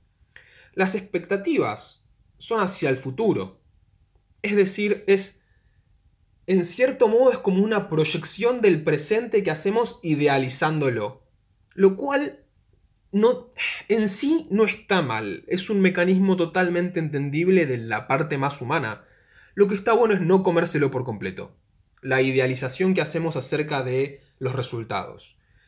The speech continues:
El miedo al fracaso va porque creemos que es o ganar o perder, y que hay una sola forma de ganar y una sola forma de perder. Por otro lado,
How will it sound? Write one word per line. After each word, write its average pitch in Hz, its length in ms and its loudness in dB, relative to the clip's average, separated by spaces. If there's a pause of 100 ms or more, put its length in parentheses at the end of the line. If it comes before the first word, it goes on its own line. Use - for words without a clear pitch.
(220)
El 180 180 2
miedo 214 220 4
al 185 100 2
fracaso 151 720 -4 (640)
va 185 160 2
porque 175 240 2
creemos 170 420 0
que 165 260 -2
es - 280 -6 (140)
o 156 140 2
ganar 160 560 -2 (380)
o 131 160 -2
perder, 123 540 -2 (800)
y 165 160 -2
que 165 120 4
hay 175 300 2
una 185 200 6
sola 165 240 0
forma 151 300 -2
de 127 80 0
ganar 147 500 -2
y 131 140 -6
una 131 160 0
sola 135 240 0
forma 123 320 -2
de 104 80 -6
perder. 87 400 -14 (2250)
Por 285 120 -2
otro 190 240 0
lado, 156 600 0